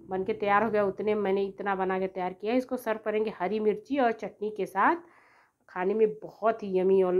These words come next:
लगती हैं फ्रेंड्स, और बहुत ही क्रंची बनती हैं, यानी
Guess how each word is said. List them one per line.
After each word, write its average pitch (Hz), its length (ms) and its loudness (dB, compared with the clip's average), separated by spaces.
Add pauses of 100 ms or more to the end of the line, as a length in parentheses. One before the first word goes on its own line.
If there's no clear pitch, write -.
(120)
लगती 180 420 -6
हैं 185 80 -2
फ्रेंड्स, 214 360 -4
और - 240 -6
बहुत 220 460 2
ही 311 180 0 (680)
क्रंची 220 420 2
बनती 220 380 -2
हैं, 269 160 6
यानी 240 220 4